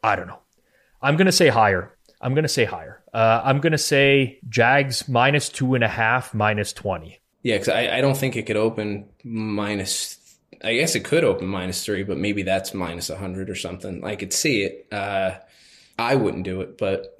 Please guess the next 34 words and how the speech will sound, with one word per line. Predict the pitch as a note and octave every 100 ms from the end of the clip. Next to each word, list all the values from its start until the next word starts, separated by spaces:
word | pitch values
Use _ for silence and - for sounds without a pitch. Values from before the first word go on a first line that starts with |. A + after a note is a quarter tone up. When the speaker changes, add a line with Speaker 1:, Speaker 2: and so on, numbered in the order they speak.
| _ _
Speaker 2:
I | B2+
mean, | B2+
the | B2+
Giants' | C3+ E3+ F#3+
defense | - F#3 A#2 G2+
has | G#2
been | G#2+ G2
relatively | A2+ A2+ A#2+ A#2+ A2+ G2+ F2+ -
solid, | - - F#2+ C3 F#3 G3+ -
but | C3
they | B2+
also | C3 C3+ C#3 B2
haven't | B2 B2 - - _
played | - B2+ B2
a | B2+
lot | A#2 A2+
of | A2 A#2 - - _ -
juggernaut | A2 A2+ A#2 A2
offenses | A2+ C3+ G#2 E2+ F2+ A2+
either. | B2+ F2 - - _ _ _
Not | G#2+ F#2+
that | E2+
Jacksonville's | F2+ G2 F#2+ F#2+ E2+
a |
juggernaut | D#2 D#2+ E2+ E2 D#2+
either. | F2+ F2+ F2 - -
So, | - F2 F2+ F#2
um, | A2 G#2+ A2 G#2+
Speaker 1:
Well, | D3
my | F3+
question | F3+ A3 - E3+
is | B2+
this. | B2+ A2 -
Can, | - D3+